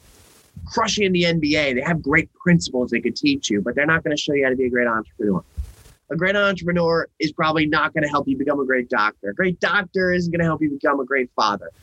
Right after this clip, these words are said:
Y-, you have to figure out who you wanna be, reverse engineer from there, and find people who are further along in that thing. A lot of people getting advice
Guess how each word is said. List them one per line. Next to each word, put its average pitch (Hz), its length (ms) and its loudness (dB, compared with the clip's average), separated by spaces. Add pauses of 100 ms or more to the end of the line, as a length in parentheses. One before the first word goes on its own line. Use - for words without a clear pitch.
(240)
Y-, - 120 0
you 165 160 4 (200)
have 214 320 0
to 175 180 -2 (120)
figure 160 320 2
out 131 260 0 (360)
who 190 260 0
you 175 140 4
wanna 156 300 0
be, 120 480 0 (360)
reverse 160 540 -2
engineer 143 720 0
from 120 420 -2
there, 123 460 2 (260)
and 123 140 -2
find 165 480 0
people 147 300 -2
who 135 120 0
are 120 140 0
further 135 380 0
along 117 440 0 (140)
in 151 340 2 (240)
that 143 320 0 (640)
thing. 143 340 0 (1600)
A 113 40 -8
lot 131 200 2
of - 60 -4
people 151 340 0
getting 143 300 2
advice 135 760 -2